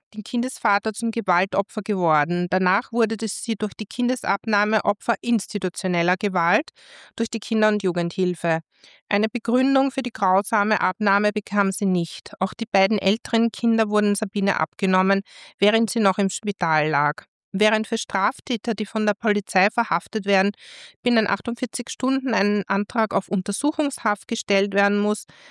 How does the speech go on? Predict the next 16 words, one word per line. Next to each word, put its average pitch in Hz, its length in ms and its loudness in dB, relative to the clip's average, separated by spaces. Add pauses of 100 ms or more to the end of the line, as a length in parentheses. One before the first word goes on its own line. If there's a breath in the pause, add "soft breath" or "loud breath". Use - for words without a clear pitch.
(100)
hat - 180 -2
die 233 60 -4
Kinder- 262 320 0
und 254 120 2
Jugendhilfe 233 640 0
ganze 214 440 0
acht - 220 -4
Tage 202 320 0
Zeit, 190 540 0
um 226 140 -2
die 214 80 -4
Kindesabnahme 208 840 0
bei 214 140 0
Gericht 202 380 -4
zu - 100 -6
melden. 170 460 -2